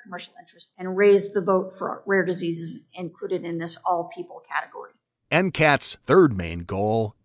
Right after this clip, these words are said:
Speaker 2: getting these things more quickly.
Speaker 1: As I mentioned, it takes ten to fifteen years to get a drug to market. I'd like to cut that in half, and I think we can do it.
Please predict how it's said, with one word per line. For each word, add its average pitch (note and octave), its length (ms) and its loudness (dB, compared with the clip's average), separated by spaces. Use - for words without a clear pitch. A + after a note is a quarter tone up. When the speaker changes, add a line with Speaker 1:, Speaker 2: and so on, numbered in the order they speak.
Speaker 2:
getting E3+ 480 4
these G#2+ 320 -2
things B2 480 -2
more F#3 340 2
quickly. - 840 -4
Speaker 1:
As G3+ 120 -16
I A3 80 -6
mentioned, A3 360 -2
it G#3 120 -4
takes A3 200 0
ten A#3 180 0
to A3 60 -2
fifteen A#3 380 -2
years G3+ 440 0
to G3+ 100 -6
get G3+ 100 0
a G3 100 -4
drug F#3+ 220 0
to - 80 -20
market. F#3 380 -4
I'd - 340 -20
like B3 180 0
to D#4 60 -4
cut - 240 -6
that B3+ 160 -2
in D#3+ 140 -8
half, - 500 -6
and G#3+ 80 -12
I G#3 60 -12
think D#4 320 -4
we E4+ 80 0
can A3 240 2
do C#4+ 180 0
it. - 240 -8